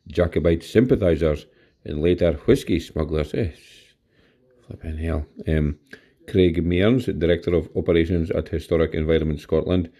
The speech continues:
said, uh, "Cargarth Castle is a hidden gem within the Cairngorms National Park and a fascinating sight to visit." The attraction will be open every Monday and Tuesday from half past nine till half past five, uh, until Tuesday, uh, September the twenty-sixth. So,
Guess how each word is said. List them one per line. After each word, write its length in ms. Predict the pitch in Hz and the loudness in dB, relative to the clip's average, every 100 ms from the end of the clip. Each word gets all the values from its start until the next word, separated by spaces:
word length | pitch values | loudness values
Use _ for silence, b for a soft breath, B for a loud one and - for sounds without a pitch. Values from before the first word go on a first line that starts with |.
| b b b | b b b
said, 320 | - 80 76 | -4 -2 0
uh, 240 | 78 76 76 | 2 2 0
"Cargarth 440 | 80 76 104 95 - | -2 4 4 4 0
Castle 300 | 82 - 85 | -2 0 0
is 100 | 80 | 0
a 80 | |
hidden 300 | 82 110 85 | 0 0 0
gem 240 | 76 78 78 | 0 0 0
within 220 | 78 78 | -2 -2
the 80 | 73 | -2
Cairngorms 600 | - 78 78 78 76 76 | -2 -2 0 -2 -2 -4
National 300 | 76 - 78 | -6 -6 -8
Park 400 | - 73 71 - b b b - | -2 -2 -4 -12 b b b -8
and 100 | 71 | -8
a 40 | |
fascinating 560 | - 85 - 87 85 80 | -2 -2 0 -2 -2 -4
sight 300 | - 73 - | -4 -4 -4
to 60 | |
visit." 400 | 76 95 85 - b b b b b b b _ | 0 2 2 -2 b b b b b b b _
The 80 | 78 | -10
attraction 340 | - 85 95 | -2 -2 0
will 80 | 82 | 2
be 100 | 85 | 2
open 200 | 85 82 | 2 0
every 180 | 80 85 | 0 0
Monday 300 | 90 90 87 | 2 2 0
and 120 | 82 | 0
Tuesday 380 | 95 87 85 82 | -2 -2 0 -2
from 140 | 87 | 0
half 160 | 101 90 | 0 0
past 160 | 78 | 0
nine 160 | 82 78 | -2 -4
till 100 | 76 | -4
half 120 | 76 | -6
past 180 | 71 - | -8 -8
five, 400 | 78 78 80 80 b b b b _ - | -4 0 0 -2 b b b b _ -6
uh, 60 | 80 | -4
until 540 | 80 85 78 82 78 | -2 -4 -4 -4 -4
Tuesday, 720 | - - 85 76 80 78 78 b b b b _ - | -6 -2 0 0 0 0 -2 b b b b _ -10
uh, 120 | 78 | -8
September 480 | 73 80 - 82 80 | -8 -12 -6 -4 -2
the 80 | 76 | -4
twenty-sixth. 560 | - 78 73 78 - - | -4 -4 -4 -6 -8 -6
So, 220 | 76 | -6